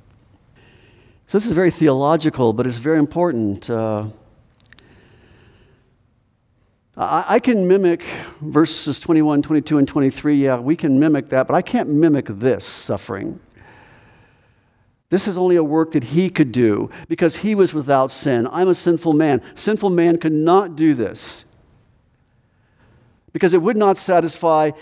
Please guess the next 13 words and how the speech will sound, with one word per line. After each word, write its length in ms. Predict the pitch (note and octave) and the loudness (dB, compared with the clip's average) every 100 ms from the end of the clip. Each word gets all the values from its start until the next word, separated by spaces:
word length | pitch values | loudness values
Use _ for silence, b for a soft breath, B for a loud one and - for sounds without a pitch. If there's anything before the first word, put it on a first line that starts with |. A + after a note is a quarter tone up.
| B | B
anything 540 | A3+ G#3+ G3 F3 E3 D#3 | 0 0 2 2 2 2
in 160 | E3+ | 0
the 100 | D#3 | 0
eyes 240 | D#3 D3+ C#3 | 2 2 0
of 140 | C3+ | -2
God. 320 | C#3+ C3 B2 B | 2 2 0 B
What 140 | - E3+ | 0 2
he 160 | A#3+ | 2
did 280 | F#3 F#3+ F3 | 2 2 2
satisfied 960 | - - G3+ F#3+ E3+ - D#3 C#3 C#3+ C3+ B B C3+ | -2 0 2 2 -2 -2 2 2 0 -6 B B -2
God, 480 | D3+ D3 A2 G2 - - _ _ _ _ _ b b b b - | 2 2 0 -4 -14 -20 _ _ _ _ _ b b b b -12
satisfied 720 | - E3+ E3+ - D#3+ C#3+ B2+ | 0 2 2 0 0 0 0
God's 400 | C#3 C3+ C3 | 2 2 0